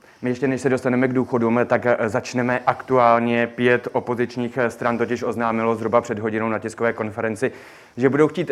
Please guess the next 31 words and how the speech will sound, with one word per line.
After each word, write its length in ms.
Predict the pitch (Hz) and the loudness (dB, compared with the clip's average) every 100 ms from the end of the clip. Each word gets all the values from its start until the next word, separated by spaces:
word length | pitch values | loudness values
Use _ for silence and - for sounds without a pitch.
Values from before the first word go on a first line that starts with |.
| 127 | -2
na 160 | 135 | 0
začátek, 580 | 151 147 156 135 147 143 | 0 2 6 6 4 2
eh, 160 | 139 127 | 2 2
června 480 | - 131 127 131 | 0 0 2 2
svolat 420 | 131 - 120 123 - | 2 0 4 4 2
schůzi 360 | - 120 107 | -4 -4 -4
sněmovny, 600 | - 117 131 139 131 139 | -6 -2 2 2 2 2
na 120 | 131 | 2
které 240 | 110 117 117 | 0 0 0
by 100 | 107 | 0
se 160 | 117 | -2
hlasovalo 500 | 107 107 - 107 110 | -2 -4 -4 -4 -2
o 160 | 113 107 | -2 -4
nedůvěře 580 | 98 98 104 104 113 123 | -4 -4 -2 0 0 2
vládě. 440 | 113 98 92 107 104 - - - - 117 | 4 4 4 0 -2 -14 -20 -20 -6 0
Kabinet 380 | 117 123 127 123 | 2 2 2 0
podle 260 | 120 113 117 | 0 2 2
šéfa 380 | 120 107 113 110 | 2 -2 2 0
O 140 | 101 | 2
D 180 | 101 107 | -2 -4
S 160 | 101 | -6
Petra 240 | - 101 107 | -10 -8 -8
Fialy 340 | - 107 107 | -6 -4 -4
škodí 440 | - - 135 135 151 | -8 -2 0 0 0
Česku 580 | 156 143 - 139 147 | 0 0 0 2 4
a 80 | 110 | 4
nezvládá 680 | 107 113 120 123 131 127 127 | 0 0 0 4 6 8 6
boj 180 | 117 120 | 6 0
s 80 | 120 | 0
pandemií 520 | 113 110 110 110 110 | -2 0 0 0 -4
koronaviru. 600 | 107 104 104 101 101 101 | -4 -4 -2 -2 -2 -4